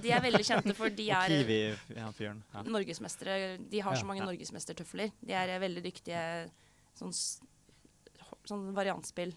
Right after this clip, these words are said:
Speaker 1: sånn
Speaker 2: Ja.
Speaker 1: fiks limitspill og
Speaker 2: Mm.
Speaker 1: limitspill,
Speaker 3: Ja.
Speaker 1: studspill.
Speaker 3: Kult.
Speaker 1: Så de er veldig gode. Og
Speaker 2: Hva,
Speaker 1: så
Speaker 2: var de med og spilte, eh, helga?
Speaker 1: Ja, de, Tor Arne og Høggern er veldig ofte der oppe.
Speaker 2: <laughs>
Speaker 1: De er
Speaker 2: Het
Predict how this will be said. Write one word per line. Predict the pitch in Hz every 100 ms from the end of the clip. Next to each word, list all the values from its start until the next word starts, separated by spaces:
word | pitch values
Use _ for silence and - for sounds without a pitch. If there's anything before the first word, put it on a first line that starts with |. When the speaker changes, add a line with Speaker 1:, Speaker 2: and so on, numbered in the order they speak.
| -
Speaker 1:
sånn | 190 180
Speaker 2:
Ja. | 165
Speaker 1:
fiks | 160 -
limitspill | 180 175 - 180 180
og | 175 175
Speaker 2:
Mm. | 185
Speaker 1:
limitspill, | 202 202 127 196 196
Speaker 3:
Ja. | 180
Speaker 1:
studspill. | - 196 170 - 202 214 - _ _ - - -
Speaker 3:
Kult. | 135 131 -
Speaker 1:
Så | - 208
de |
er | 214
veldig | 208 185 -
gode. | 170 202 196 -
Og | 156
Speaker 2:
Hva, | 160
Speaker 1:
så | 208
Speaker 2:
var | 143
de | 127
med | 120 113
og |
spilte, | - 113 - 117
eh, | 107 104 104 143
helga? | 110 123 - - 156
Speaker 1:
Ja, | 254 311
de, | 302 277 262 254 240
Tor | 277
Arne | 247 196
og | 208 202 196 196 196 202 226 208
Høggern | 220 208 247
er | 220
veldig | 214 196
ofte | - 190
der | 190
oppe. | 180 208 -
Speaker 2:
<laughs> | - - - - - - -
Speaker 1:
De | 233
er |
Speaker 2:
Het | -